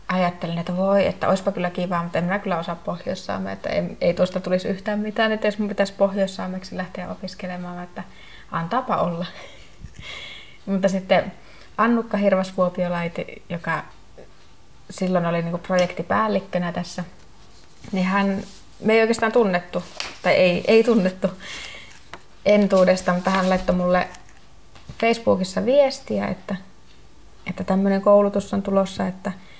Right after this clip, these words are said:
että oispa tosi, tosi kiva, jos lähtisit mukaan. Ja sitten me juteltiin tästä paljon ja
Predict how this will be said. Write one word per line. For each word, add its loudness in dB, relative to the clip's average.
että -2
oispa 2
tosi, 0
tosi 2
kiva, 4
jos 8
lähtisit -2
mukaan. -2
Ja -2
sitten 0
me 2
juteltiin 2
tästä -4
paljon -2
ja -6